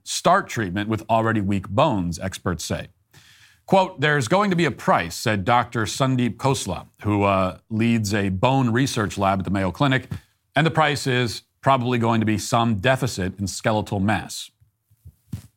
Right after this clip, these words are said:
Now, the article does provide equal space, or better, in fact, better than equal space, to the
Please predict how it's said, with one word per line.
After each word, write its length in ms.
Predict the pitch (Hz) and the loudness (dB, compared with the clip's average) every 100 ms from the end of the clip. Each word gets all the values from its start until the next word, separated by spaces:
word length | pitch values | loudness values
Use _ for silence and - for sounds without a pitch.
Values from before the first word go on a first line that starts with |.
| _ _ _ - - | _ _ _ -8 0
Now, 160 | 139 | 2
the 80 | 143 | 4
article 260 | 185 185 139 | 2 2 2
does 220 | 147 - | 2 2
provide 500 | 139 120 110 104 92 _ _ - - _ _ - | 0 4 4 2 -4 _ _ -20 -20 _ _ -2
equal 280 | 170 160 147 | 0 2 0
space, 680 | - 139 110 101 - - - | 0 2 2 0 -4 -10 -4
or 160 | 120 113 | -2 2
better, 320 | 120 110 95 | 2 2 0
in 80 | 90 | 0
fact, 440 | 95 90 - 113 | 0 0 -2 -4
better 220 | 117 107 | 0 0
than 140 | 95 90 | 0 -2
equal 180 | 87 90 | -2 -4
space, 340 | - 95 95 - - _ - | -2 -2 -4 -12 -20 _ -2
to 280 | 123 120 | 2 2
the 220 | 101 120 | 2 0